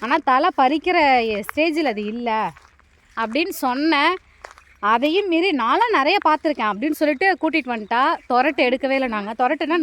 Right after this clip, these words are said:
நீளமா இருக்கும், அதுல க-, கயிறுவா ஒண்ணு சுத்திருப்பாங்க, அதை வச்சு இழுத்தோம்னா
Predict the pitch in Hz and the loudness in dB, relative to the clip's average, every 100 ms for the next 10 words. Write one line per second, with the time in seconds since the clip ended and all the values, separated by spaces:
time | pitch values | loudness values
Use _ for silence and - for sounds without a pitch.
0 | 285 311 311 302 311 277 294 311 - _ | 0 0 0 0 0 -2 -2 -4 -4 _
1 | _ - 240 233 226 220 - - - _ | _ -6 -4 -2 -2 -4 -6 -20 -20 _
2 | _ 254 285 339 320 262 233 247 254 233 | _ -2 0 2 0 0 -6 -6 -6 -6
3 | 208 185 180 _ - - 233 233 226 330 | -6 -6 -10 _ -20 -8 -4 -2 -2 -2
4 | 277 254 262 | -2 -4 -2